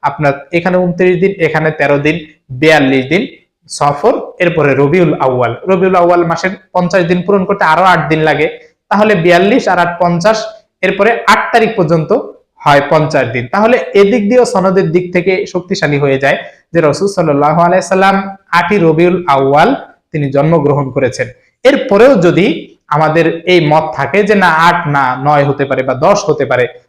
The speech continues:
মাসের একদিন বা দুই দিন আগ পিছ হতে পারে, তো এটাও আমরা মেনে নিলাম। তো রাসূল সাল্লাল্লাহু আলাইহি সাল্লাম কি বারোই রবিউল আউয়াল জন-, আহ,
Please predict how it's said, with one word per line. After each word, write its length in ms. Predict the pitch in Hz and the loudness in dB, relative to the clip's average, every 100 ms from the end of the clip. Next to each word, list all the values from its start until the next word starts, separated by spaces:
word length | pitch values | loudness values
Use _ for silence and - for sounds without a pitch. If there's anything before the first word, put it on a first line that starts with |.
| _ | _
মাসের 420 | 143 143 143 175 180 | -2 0 0 -2 -2
একদিন 360 | 160 151 156 151 | -2 -2 -2 -2
বা 60 | |
দুই 140 | 147 147 | 0 0
দিন 300 | 151 156 - | -2 -4 -4
আগ 120 | 165 170 | -4 -4
পিছ 200 | 185 175 | -6 -4
হতে 140 | 220 185 | -4 -2
পারে, 220 | 139 120 - _ _ _ | -2 -4 -6 _ _ _
তো 60 | 196 - | -6 -2
এটাও 240 | 214 214 247 | 0 4 4
আমরা 200 | 185 165 | 4 2
মেনে 280 | 151 165 | 2 2
নিলাম। 260 | 143 131 123 - - _ _ _ _ _ _ _ - | 2 2 0 -4 -14 _ _ _ _ _ _ _ -2
তো 80 | 160 | 0
রাসূল 220 | 170 285 | 2 0
সাল্লাল্লাহু 420 | 254 202 180 180 | 2 2 2 0
আলাইহি 0 | |
সাল্লাম 100 | 185 | -2
কি 120 | 185 | 0
বারোই 300 | 156 135 156 | 0 2 2
রবিউল 340 | 180 190 208 196 | 4 4 2 2
আউয়াল 220 | 185 185 | 2 2
জন-, 260 | 185 190 | 0 -2
আহ, 220 | 165 147 | -2 -2